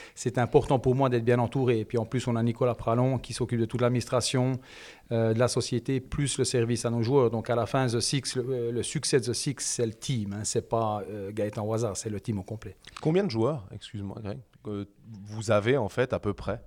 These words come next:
Speaker 1: Ah, ça, c'est une, euh, réponse à laquelle je réponds jamais. Euh, beaucoup de nos concurrents, euh, utilisent ça pour dire n'allez pas chez The Six, ils ont déjà trop de joueurs, chose qui est faux, euh, parce qu'évidemment, on a une certaine quantité de joueurs, mais justement, on est trois actifs, donc on est deux agents, Jérémy puis moi,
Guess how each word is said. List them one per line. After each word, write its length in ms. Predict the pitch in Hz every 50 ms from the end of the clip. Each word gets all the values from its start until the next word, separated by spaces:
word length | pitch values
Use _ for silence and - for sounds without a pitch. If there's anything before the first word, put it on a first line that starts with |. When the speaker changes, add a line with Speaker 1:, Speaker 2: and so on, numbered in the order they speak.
| - -
Speaker 1:
Ah, 80 | 131
ça, 160 | 120 - 151
c'est 100 | 123 147
une, 100 | 139 123 - -
euh, 560 | 185 151 131 123 120 120 123 123 123 120 117 101
réponse 400 | 113 127 123 - 135 131 117 -
à 60 | 123
laquelle 280 | 117 110 - - 131 123
je 140 | 107 95 123
réponds 260 | 127 123 - 131 120
jamais. 520 | 107 135 131 135 147 156 170 180 185 180 165
Euh, 200 | 160 151 139 120
beaucoup 340 | 117 143 151 147 - 160
de 40 | 147
nos 120 | 147 143 127
concurrents, 720 | - 139 - - 143 131 120 139 135 139 139 131 127 123
euh, 160 | 120 120 117 120
utilisent 560 | 139 127 123 - - 139 135 139 143 127 -
ça 240 | - - 143 135 123
pour 180 | - 123 123
dire 200 | 117 123 127 127
n'allez 220 | 120 120 120 123 123
pas 140 | - 127
chez 160 | 117 - 123 113
The 100 | 123 131
Six, 180 | 127 - 135 120
ils 140 | 104 113
ont 20 | 113
déjà 180 | 107 110 113
trop 220 | - - - 143 135
de 60 | 107
joueurs, 440 | 117 123 127 131 135 143 156 165 139
chose 300 | - - 135 123 113 -
qui 160 | - 120 113
est 40 | 107
faux, 460 | - - 143 147 160 170 170 160 151
euh, 220 | 139 123 117 117
parce 280 | 113 - 120 113 - -
qu'évidemment, 720 | - 131 120 127 131 135 131 131 135 131 127 120 113 113 113 123
on 120 | 117 117
a 60 | 113
une 100 | 113 107
certaine 320 | - - 123 - 131 123 117
quantité 340 | - 113 120 117 - 127
de 40 | 120
joueurs, 280 | 107 135 160 170 160 135
mais 200 | 123 120 117 110
justement, 320 | 101 120 - - 147 139 127
on 40 |
est 80 | 117 104
trois 380 | - - - - 135 123 110 123
actifs, 420 | 117 - - - 170 139 110 110
donc 200 | 123 110 - -
on 80 | 117 113
est 80 | 113
deux 180 | 110 127 117 123
agents, 340 | 123 110 113 127 123 113 110
Jérémy 320 | 110 110 120 117 117 113
puis 140 | 113 - 113
moi, 280 | 110 123 139 147 147